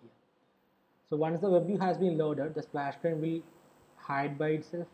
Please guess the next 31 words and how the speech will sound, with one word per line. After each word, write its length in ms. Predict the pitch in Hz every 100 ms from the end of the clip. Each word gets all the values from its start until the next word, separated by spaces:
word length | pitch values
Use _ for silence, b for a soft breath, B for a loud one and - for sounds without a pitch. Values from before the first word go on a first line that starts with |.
| - _ b b b _ -
and, 440 | 139 135 131 127
uh, 360 | 131 127 123 123 - 147
the 60 | 139
web 240 | 143 131
view 100 | 143
will 180 | 135 127 - - -
get 200 | 131 131
loaded. 280 | 127 123 120 - - - - - - _ -
So 240 | 139 135 - -
this 180 | 147 151
is, 180 | 156 147 151 - _ - 147 - _ 151
thi-, 220 | 175 156 -
in 120 | 170
this 120 | 175
way 120 | 156 165
you 160 | 151
can 180 | 151 147
customize 560 | 147 - 156 151 147 135
your 80 |
splash 320 | 135 - 123 127
screen. 140 | - - - B B
So, 360 | - 170 175 175 - - -
uh, 100 | 170 143 160
for, 280 | - 185 156 -
for 140 | 180 165
an 100 | 160
example, 640 | - 175 156 131 139 -
I 100 | -
can 300 | 147 165 156 151 -
change 340 | 165 165 170
this 120 | 160